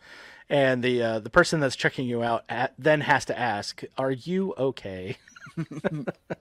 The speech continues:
I was like, "Oh man, a Walmart employee is asking me this question." <laughs> Man, I fucked up. <laughs>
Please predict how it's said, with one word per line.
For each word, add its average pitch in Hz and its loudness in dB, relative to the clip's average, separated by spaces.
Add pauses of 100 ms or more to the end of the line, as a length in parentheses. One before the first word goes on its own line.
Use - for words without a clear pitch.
(1300)
I - -12
was 95 -8
like, 120 -8
"Oh 151 -6
man, 170 0
a 139 -2
Walmart 208 6
employee 202 6
is 185 6
asking 202 6
me 190 6
this 185 2
question." 202 6 (680)
<laughs> - -4 (1500)
Man, 165 -2
I 170 0
fucked 156 0
up. 131 2 (680)
<laughs> 165 0